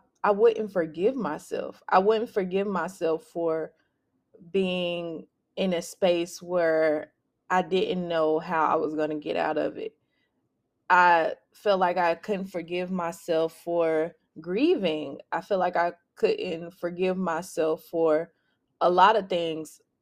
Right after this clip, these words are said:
It's just more so on the, along the lines, like,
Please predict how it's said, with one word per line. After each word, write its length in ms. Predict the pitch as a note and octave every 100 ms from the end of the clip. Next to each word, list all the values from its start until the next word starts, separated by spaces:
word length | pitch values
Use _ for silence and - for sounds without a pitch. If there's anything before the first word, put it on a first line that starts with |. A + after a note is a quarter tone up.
| -
It's 240 | G3 G3
just 300 | G3 F#3+ F#3
more 200 | G3 F3+
so 520 | F#3 F3 E3+ E3 F3 _ _ _ _ _ _ _ _ _ _ -
on 220 | - F#3+
the, 220 | F#3+ F3+ -
along 340 | F3 F#3 F#3+
the 60 | F#3
lines, 460 | F3 F3+ F3 F3+ F3
like, 380 | D#3+ D#3 D3+